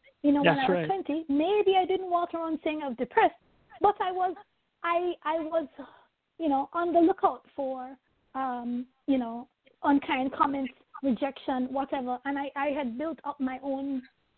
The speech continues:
Speaker 1: personal protections from those things, but it didn't, that's not where I stayed. Eventually,
Speaker 2: Yeah.
Speaker 1: I learned at some point, and I think the medications, and Valerie, you know, I, I'm not great, I hope, I'm not saying to anybody who's, you know, on medications or
Speaker 2: Mm-hmm.
Speaker 1: still looking for medications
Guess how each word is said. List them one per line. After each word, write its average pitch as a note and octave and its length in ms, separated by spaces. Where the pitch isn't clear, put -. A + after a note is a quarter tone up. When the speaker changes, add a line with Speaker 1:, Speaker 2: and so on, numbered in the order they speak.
Speaker 1:
personal C4+ 500
protections C#4 600
from B3 160
those A#3 220
things, A#3 280
but C#4+ 160
it C4+ 140
didn't, D4+ 280
that's C4+ 220
not C#4 200
where B3+ 180
I A3+ 60
stayed. A3+ 320
Eventually, C#4 440
Speaker 2:
Yeah. A3+ 260
Speaker 1:
I C4 120
learned C4+ 280
at A#3+ 160
some C4+ 180
point, B3+ 300
and C4 100
I C4 60
think F4+ 240
the C4+ 60
medications, E4+ 800
and B3 120
Valerie, C#4 380
you C4+ 140
know, C4 180
I, A#3+ 200
I'm A#3+ 180
not C4+ 240
great, C#4 240
I A3+ 60
hope, C4+ 260
I'm A#3+ 80
not C#4 220
saying D#4 140
to D4+ 100
anybody A#3 520
who's, A3+ 280
you A3 100
know, G#3 100
on C4 200
medications B3+ 680
or G#3+ 220
Speaker 2:
Mm-hmm. G#3 320
Speaker 1:
still C4 200
looking C#4 260
for C#4+ 100
medications C4+ 680